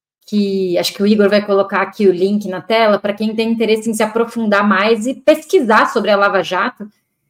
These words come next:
que tem um grupo de pesquisadores e militantes que tão fazendo o Museu da Lava Jato, né?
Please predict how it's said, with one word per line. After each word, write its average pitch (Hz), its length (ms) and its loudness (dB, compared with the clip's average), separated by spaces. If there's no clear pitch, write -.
que 208 60 -16
tem 233 140 6
um 269 140 6
grupo 254 320 2
de 214 140 -4
pesquisadores 202 1040 2
e 190 60 -6
militantes 202 580 -4
que - 80 -20
tão 226 120 -6
fazendo 220 380 -2
o 233 40 -2
Museu 226 520 0
da 254 100 0
Lava 233 300 0
Jato, 196 640 -4
né? 180 280 -14